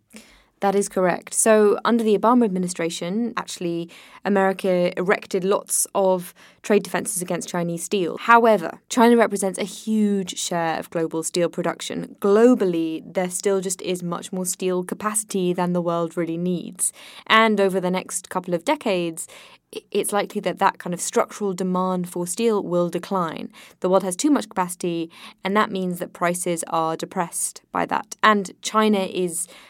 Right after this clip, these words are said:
the main source of that overcapacity. Recently, they have been cutting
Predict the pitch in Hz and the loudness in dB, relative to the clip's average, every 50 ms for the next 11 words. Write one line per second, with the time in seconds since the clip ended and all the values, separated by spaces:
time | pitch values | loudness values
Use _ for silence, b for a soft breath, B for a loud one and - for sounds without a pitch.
0 | B B B - 190 185 180 175 175 175 - 320 311 285 269 - 185 - 180 170 | B B B -4 -2 0 0 0 0 2 2 4 4 4 2 0 0 0 -2 -2
1 | - - - 202 202 190 170 180 180 - 180 185 190 185 180 180 - - - - | -2 -2 0 2 2 2 2 0 -4 -6 -6 -8 -8 -8 -8 -10 -12 -10 -10 -10
2 | - - _ _ _ _ _ _ _ - 220 240 269 254 269 - 226 202 196 - | -10 -10 _ _ _ _ _ _ _ 0 4 4 4 4 2 0 0 0 0 0
3 | - 240 269 247 - 226 208 208 - - 294 294 - 302 302 330 339 330 | 2 2 2 2 2 0 0 0 -2 -6 -6 -4 -4 -4 -4 -4 -6 -12